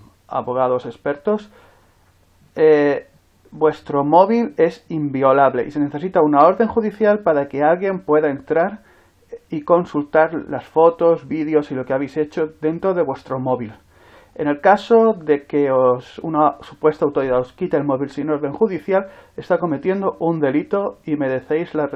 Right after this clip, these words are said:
eh, una indemnización como mínimo. Bueno, pues sigamos sobre cosas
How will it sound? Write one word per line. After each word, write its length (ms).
eh, 480
una 180
indemnización 960
como 240
mínimo. 340
Bueno, 300
pues 180
sigamos 560
sobre 340
cosas 680